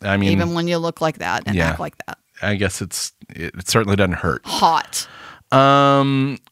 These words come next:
Speaker 1: what else do we say at the end of this thing? Why don't you visit us at sidewalk fest dot com or follow us on social media at Sidewalk Film and see some of the stuff we're doing at the cinema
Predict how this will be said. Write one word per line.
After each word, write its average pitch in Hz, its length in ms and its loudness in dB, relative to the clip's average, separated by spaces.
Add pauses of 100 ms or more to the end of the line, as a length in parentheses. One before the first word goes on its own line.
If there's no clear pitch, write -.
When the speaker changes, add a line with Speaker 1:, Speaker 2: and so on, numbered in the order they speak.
(140)
Speaker 1:
what 156 340 4
else 151 200 6
do 147 120 -2
we 139 100 4
say 135 220 4
at 123 80 0
the 127 120 4
end 123 100 4
of 117 80 0
this 117 160 2
thing? 123 160 4
Why 170 100 6
don't 294 160 0
you 262 60 4
visit 175 320 4
us 143 160 0
at - 120 -6
sidewalk 135 540 2
fest - 400 0
dot 110 260 2
com 107 460 2
or 95 160 4
follow 117 400 4
us - 140 0
on 107 160 2
social 110 320 0
media 98 360 2
at 98 240 -4
Sidewalk 95 520 2
Film 131 420 2
and 98 240 0
see 123 160 2
some 135 200 2
of 143 40 4
the 143 60 2
stuff - 260 2
we're 151 100 2
doing 143 240 0
at 156 120 -2
the 151 80 0
cinema 127 720 4